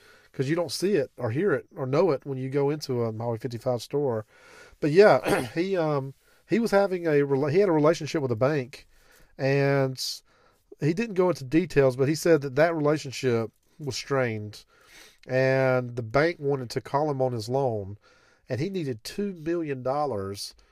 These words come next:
in order to satisfy the loan, or they were, he was gonna default, and they were gonna go out of business. And I'm thinking, "Man, talk about the pressure, you know, two million dollars. I mean, that's a lot of cash."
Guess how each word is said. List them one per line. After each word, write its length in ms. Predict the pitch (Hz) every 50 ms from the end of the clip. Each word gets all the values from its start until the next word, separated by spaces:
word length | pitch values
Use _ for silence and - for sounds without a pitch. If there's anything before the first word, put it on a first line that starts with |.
| _ _ _ _ _ _ _ _ _ _ -
in 120 | 151 147
order 180 | 147 147 139 123
to 400 | - - 143 139 131 127 123 110 - _ _ _
satisfy 720 | - - - - 143 151 165 160 135 - - 131 123 120 117
the 60 | 117
loan, 520 | 117 120 135 135 131 117 110 107 110 113 113 _ _ _ _ _ _ _ _ _
or 600 | - 151 143 139 139 135 127 127 123 123 123 123 - -
they 200 | 135 131 139 147
were, 260 | 143 139 143 143 131
he 80 | 131
was 140 | 139 135 127
gonna 120 | 131 127 120
default, 480 | 113 107 - 147 143 139 131 123 113 - _ -
and 180 | 117 117 113
they 80 | 123 131
were 100 | 127 127
gonna 140 | 123 123 120
go 140 | 113 120
out 100 | 117 113
of 80 | 107 101
business. 480 | 117 120 110 104 101 98 95 - - - _ _ _ _ _ _ _ _ _
And 100 | - 135
I'm 60 | 147
thinking, 340 | 131 143 127 110 104 107 110
"Man, 560 | 117 - 180 170 147 120 107 107 107 110 127 120 -
talk 140 | 160 175
about 160 | 196 180 180 110
the 80 | 104
pressure, 640 | - - - - 160 175 160 - - 104 95 92 95 95
you 120 | 117 127
know, 240 | 120 120 120 117 110 - - _ _ _ _
two 160 | - - 220 196
million 320 | 190 180 170 156 131 120
dollars. 460 | 127 147 160 139 107 92 92 92 -
I 40 | 113
mean, 80 | 120 135
that's 140 | 165 156
a 40 | -
lot 320 | 139 135 139 147 143 139 123
of 80 | 110
cash." 540 | - - 139 131 110 98 98 - - - -